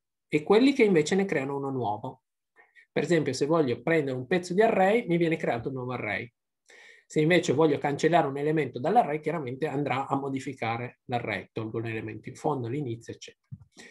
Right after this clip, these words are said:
Quindi qui trovate una carrellata poi di metodi che, eh, sono in, che operano sugli array. Eh, prima di tutto, come si crea un array? Aperta, chi-, chiusa quadra è la cosa più semplice.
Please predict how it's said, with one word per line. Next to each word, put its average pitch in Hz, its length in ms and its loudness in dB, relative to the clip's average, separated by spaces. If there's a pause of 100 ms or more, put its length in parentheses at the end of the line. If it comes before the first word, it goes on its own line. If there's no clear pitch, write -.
(220)
Quindi 151 240 -2
qui 220 160 4
trovate 180 800 2
una 165 240 2
carrellata 180 1080 2
poi 131 160 -8
di 160 140 -4
metodi 170 760 0
che, 151 400 -2
eh, 127 280 -4
sono 151 360 -2
in, 143 520 -4
che 170 120 2
operano 147 440 0
sugli 127 280 -4
array. 120 560 -4 (1600)
Eh, 143 220 0
prima 214 200 6
di 202 60 4
tutto, - 240 2
come 202 220 2
si 208 120 -2
crea 196 220 2
un 190 100 2
array? 196 560 2 (120)
Aperta, 170 560 2
chi-, - 240 -8 (220)
chiusa 160 280 -6
quadra 156 480 0
è 135 60 -6
la 139 120 0
cosa 120 280 -6
più 120 160 -18
semplice. - 680 -12